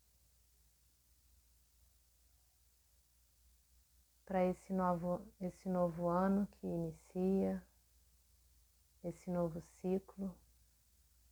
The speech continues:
E se você sentir que é difícil pra você esse exercício de dizer sim, de aceitar, procure investigar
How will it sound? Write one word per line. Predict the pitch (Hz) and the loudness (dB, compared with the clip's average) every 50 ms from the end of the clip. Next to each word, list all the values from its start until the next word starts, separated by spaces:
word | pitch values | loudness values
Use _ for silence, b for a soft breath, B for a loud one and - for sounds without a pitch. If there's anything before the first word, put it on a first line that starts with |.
| - - _ _ _ _ _ _ _ _ _ _ _ _ _ _ _ _ _ - _ _ _ _ _ _ _ _ _ _ _ _ _ _ _ _ _ _ _ _ - - _ _ _ _ _ _ _ _ _ _ _ - - _ _ _ _ _ _ - - _ _ _ _ _ _ _ _ _ _ | -20 -20 _ _ _ _ _ _ _ _ _ _ _ _ _ _ _ _ _ -20 _ _ _ _ _ _ _ _ _ _ _ _ _ _ _ _ _ _ _ _ -20 -20 _ _ _ _ _ _ _ _ _ _ _ -20 -20 _ _ _ _ _ _ -20 -20 _ _ _ _ _ _ _ _ _ _
E | 202 | -10
se | - - - | -8 -6 0
você | 202 202 214 208 - - 220 208 | 4 6 6 6 6 6 6 6
sentir | - - 214 208 202 - - - 208 208 202 202 196 - - - | 6 6 4 4 4 2 2 4 6 8 8 8 6 2 -2 0
que | - 208 | 4 4
é | 196 | 4
difícil | 185 190 190 - - - - 214 233 240 240 - - 196 | 6 4 0 -2 -2 0 4 4 6 4 4 2 -2 -2
pra | 190 - 190 185 | 0 2 4 4
você | 175 180 180 - - - - 185 196 208 220 226 220 - - - - - - - - - - - _ _ _ _ _ _ _ - _ _ _ _ _ _ _ _ _ _ _ _ _ _ _ _ - - _ _ _ - | 4 4 0 -2 -4 -4 0 4 4 6 4 4 0 -4 -10 -20 -20 -20 -20 -20 -20 -20 -20 -20 _ _ _ _ _ _ _ -20 _ _ _ _ _ _ _ _ _ _ _ _ _ _ _ _ -20 -20 _ _ _ -6
esse | 185 180 - - 190 | -6 -4 0 2 2
exercício | 180 165 180 175 170 156 - - - 196 196 185 - - 190 | 2 4 2 0 0 -2 -6 -2 0 2 2 2 0 -2 -4
de | 165 180 175 160 | -2 -2 -4 -4
dizer | - 175 165 160 165 160 160 - - - | -4 -4 -2 -2 -2 -2 -4 -8 -6 -2
sim, | 185 190 202 202 208 202 | 2 4 6 6 6 4
de | 185 180 180 | 4 0 -4
aceitar, | 170 160 - - - 156 160 - - 175 170 175 180 180 190 196 - - _ _ _ _ _ _ _ _ _ _ _ _ _ _ _ _ _ _ _ _ _ _ _ _ _ _ | -6 -6 -6 -6 -4 -4 -4 -4 -2 0 2 2 2 0 -2 -4 -8 -12 _ _ _ _ _ _ _ _ _ _ _ _ _ _ _ _ _ _ _ _ _ _ _ _ _ _
procure | - - 220 214 - - 240 240 | -4 -4 -4 -2 2 4 4 6
investigar | 247 240 214 233 233 233 - - 247 214 214 202 196 190 190 196 190 | 6 10 10 10 10 8 4 -2 -2 2 4 6 6 6 6 4 0